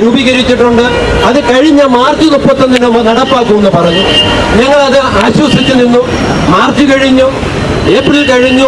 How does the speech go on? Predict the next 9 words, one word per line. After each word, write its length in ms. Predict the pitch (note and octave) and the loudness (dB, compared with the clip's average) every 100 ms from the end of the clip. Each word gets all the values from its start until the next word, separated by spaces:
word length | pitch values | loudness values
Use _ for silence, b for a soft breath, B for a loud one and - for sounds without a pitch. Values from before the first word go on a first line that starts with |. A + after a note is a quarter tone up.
| B3 | 0
മെയ് 180 | G#3+ C4 C4+ | 0 2 0
കഴിഞ്ഞു, 380 | C4 B3+ C4 C4+ - | 2 0 0 0 0
ജൂണായി. 580 | A3+ C4+ C#4 B3+ B3+ C4 B3+ - - - - - - C4+ | 2 2 2 0 0 -2 -2 -2 -2 -2 -2 -2 0 0
ഈ 20 | D4+ | 0
ദിവസങ്ങളെല്ലാം 760 | C#4+ C#4 C4 C4+ B3 C4 C#4+ C#4+ C4 | 0 0 0 0 0 2 0 0 0
ഞങ്ങൾ 180 | B3+ B3 | 0 0
അന്വേഷിച്ചു. 500 | A#3 C4+ - A3+ A#3 A3 A3 - - - - - | 0 0 0 0 2 2 0 -2 -4 -4 -4 -2
കഴിഞ്ഞ 260 | G#3 C#4+ C#4+ | 0 0 2
ദിവസം 280 | C4+ C4 C4 | 2 2 0